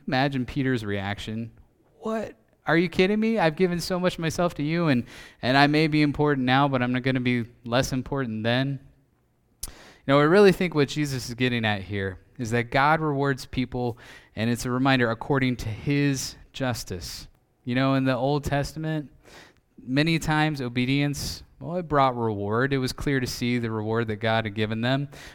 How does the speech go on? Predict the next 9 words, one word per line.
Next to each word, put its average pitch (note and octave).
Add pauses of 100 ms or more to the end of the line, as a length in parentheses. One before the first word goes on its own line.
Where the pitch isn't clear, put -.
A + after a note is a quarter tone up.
but C3+
reward C#3+
is C3
not C#3+
always C#3
linked A#2+ (480)
to A#2
immediate A#2+
results. G2+